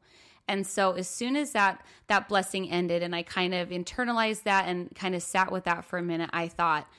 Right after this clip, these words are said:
"I have got to be documenting my cancer story. I've gotta be documenting my family's experience, my husband's, my kids', my own experience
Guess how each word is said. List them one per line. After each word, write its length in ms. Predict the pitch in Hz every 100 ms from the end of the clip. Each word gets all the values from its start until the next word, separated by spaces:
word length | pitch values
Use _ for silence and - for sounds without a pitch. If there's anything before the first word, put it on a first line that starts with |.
| _ _ _ -
"I 220 | 208 214
have 400 | 208 196 170 -
got 340 | 185 165 -
to 100 | -
be 160 | 190 185
documenting 880 | - 156 151 - 170 156 151 156 170 _ _ _ _ -
my 360 | 170 156 151 156
cancer 340 | - 156 - -
story. 320 | - 160 156
I've 220 | 175 180
gotta 240 | 170 180 185
be 140 | 220
documenting 600 | 208 180 175 185 175 170
my 180 | 170 160
family's 480 | 175 220 226 233 220
experience, 600 | 214 - 208 202 196 -
my 100 | 160
husband's, 640 | 170 226 208 196 185 180
my 120 | 160 156
kids', 380 | - 220 208
my 180 | 180 160
own 160 | 165 262
experience 720 | 269 - - 185 175 175 -